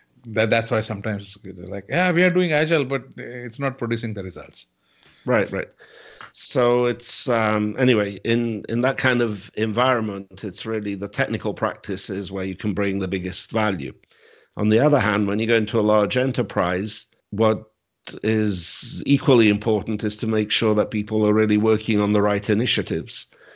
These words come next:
Speaker 1: Mm-hmm.
Speaker 2: And time and time again, I've seen companies where there are so many projects going on, they're pet projects of some manager or other.
Speaker 1: Yeah. <laughs>
Speaker 2: Uh, nobody knows what's going on.
Speaker 1: And then all
Speaker 2: Yeah.
Speaker 1: of a sudden the,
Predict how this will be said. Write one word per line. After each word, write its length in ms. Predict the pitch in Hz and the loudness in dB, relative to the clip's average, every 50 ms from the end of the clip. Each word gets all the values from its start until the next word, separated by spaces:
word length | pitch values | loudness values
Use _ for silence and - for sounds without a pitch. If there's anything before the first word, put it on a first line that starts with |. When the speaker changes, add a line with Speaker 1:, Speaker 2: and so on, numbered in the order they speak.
| - - - | -20 -12 -8
Speaker 1:
Mm-hmm. 200 | 131 135 143 147 | -4 -2 0 0
Speaker 2:
And 220 | - 101 101 - | 2 0 0 -2
time 420 | - - 123 123 127 127 127 127 | -4 0 2 4 4 6 4 4
and 140 | 123 117 110 | 4 2 0
time 280 | 107 - 120 117 113 113 | 0 0 0 0 0 -2
again, 440 | 107 101 90 123 123 120 110 104 107 | -2 -2 -2 -2 0 0 -2 -2 -4
I've 160 | 104 95 90 | -6 -8 -10
seen 500 | - - - - 107 104 104 101 101 101 | -12 -12 -10 -8 -6 -6 -6 -6 -8 -10
companies 760 | 98 - 120 110 104 104 - 113 101 101 101 98 104 104 - | -10 -8 -6 -6 -6 -6 -6 -6 -6 -4 -4 -6 -6 -6 -6
where 260 | 98 98 95 98 98 92 | -6 -6 -6 -6 -6 -6
there 160 | 92 92 90 | -6 -6 -6
are 40 | 87 | -6
so 320 | - - - - 123 120 | -8 -8 -4 -2 0 0
many 220 | 127 123 123 123 | 0 0 0 -2
projects 580 | 120 - - 110 104 104 92 110 98 - - - | -4 -2 0 0 0 0 0 -2 -4 -4 -6 -6
going 300 | - 107 104 101 101 98 | -2 0 0 0 0 0
on, 340 | 95 92 92 92 92 92 87 | -2 -2 -2 -2 -4 -4 -4
they're 220 | 92 92 92 90 _ _ - | -4 -4 -6 -8 _ _ -6
pet 340 | - 120 - - - - | -4 -4 -4 -4 -6 -6
projects 600 | - - 110 104 104 92 - 101 95 87 - - - | 0 2 4 4 4 2 0 0 -2 -2 -6 -6 -4
of 260 | 101 98 95 95 98 _ _ _ - - _ _ | -2 -2 -2 -4 -8 _ _ _ -20 -20 _ _
some 360 | - - - 123 110 107 110 | -8 -4 0 0 2 2 2
manager 580 | 107 107 104 104 104 104 92 101 107 95 95 92 | 2 2 2 0 0 -2 -2 -2 -2 -2 -2 -2
or 220 | 92 92 95 95 - _ _ _ _ _ - | -4 -4 -6 -8 -12 _ _ _ _ _ -4
other. 220 | - 104 101 - 135 | -2 -2 0 2 2
Speaker 1:
Yeah. 300 | 135 139 135 117 98 - | 2 4 2 2 -2 -4
<laughs> 60 | - - - - _ - - - | -10 -20 -20 -20 _ -12 -6 -4
Speaker 2:
Uh, 440 | 170 - - - - 104 101 101 98 98 | -4 -2 -2 -4 -4 -2 -2 -2 -2 0
nobody 420 | 101 117 127 135 131 123 123 123 | 2 4 4 4 4 4 4 4
knows 240 | 120 117 110 107 104 | 2 2 0 0 -2
what's 200 | 113 107 98 - | -2 -4 -4 -4
going 340 | - 120 113 110 107 107 104 | -4 -2 -2 0 0 0 -2
on. 460 | 98 95 92 90 92 95 92 95 95 - _ _ _ _ _ _ _ _ _ _ _ _ _ - - - - | -2 -2 -2 -2 -4 -4 -6 -8 -10 -12 _ _ _ _ _ _ _ _ _ _ _ _ _ -20 -18 -10 -6
Speaker 1:
And 140 | 143 135 139 | -4 -2 0
then 140 | 143 147 | 0 2
all 100 | 143 139 | 2 4
Speaker 2:
Yeah. 60 | 147 151 | 2 2
Speaker 1:
of 60 | 151 | 2
a 40 | 147 | 0
sudden 380 | 151 147 143 147 147 143 143 | -2 -2 -2 -2 -4 -4 -4
the, 540 | 135 135 135 131 127 123 123 120 117 117 117 | -2 0 0 2 2 0 0 -2 -4 -4 -8